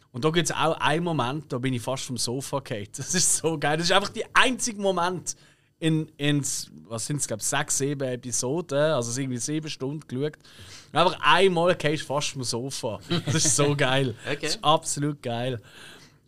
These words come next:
Speaker 1: Ju. Midnight Mass, Netflix, gehört zu meinen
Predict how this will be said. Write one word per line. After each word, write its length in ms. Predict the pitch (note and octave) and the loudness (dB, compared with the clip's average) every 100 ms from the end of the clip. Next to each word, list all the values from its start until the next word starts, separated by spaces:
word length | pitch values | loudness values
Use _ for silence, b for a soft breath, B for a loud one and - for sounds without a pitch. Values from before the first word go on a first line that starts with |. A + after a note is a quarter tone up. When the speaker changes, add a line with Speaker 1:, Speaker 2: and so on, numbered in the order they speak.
| - | -8
Speaker 1:
Ju. 240 | G#2+ A#2 - _ - | -2 -2 -4 _ -6
Midnight 260 | G#3+ G#3+ | 0 2
Mass, 340 | F#3 F3 - - | 6 6 4 0
Netflix, 800 | G2+ G#2+ - G#2 - - - - _ _ | -6 -6 -6 -4 0 0 0 -6 _ _
gehört 260 | A2 A2 | -4 -2
zu 100 | - | -2
meinen 440 | G#2 G#2 G2+ G2+ | -2 -2 -2 -4